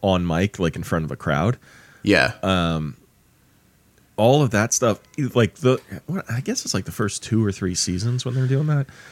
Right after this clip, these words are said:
Speaker 1: is it all, it feels like his early kind of, uh, fucking, uh, what's it called? Stand-up, where it's like,
Speaker 2: Mm-hmm.
Speaker 1: you ever notice kind of shit?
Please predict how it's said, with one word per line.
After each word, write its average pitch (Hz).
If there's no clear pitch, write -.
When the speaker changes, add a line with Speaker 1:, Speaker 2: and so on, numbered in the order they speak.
Speaker 1:
is 117
it 117
all, 143
it 123
feels 147
like 117
his 104
early 92
kind 87
of, 82
uh, 76
fucking, 76
uh, 50
what's 85
it -
called? 57
Stand-up, 80
where 78
it's 71
like, 120
Speaker 2:
Mm-hmm. 87
Speaker 1:
you 151
ever 151
notice 147
kind 139
of 135
shit? 185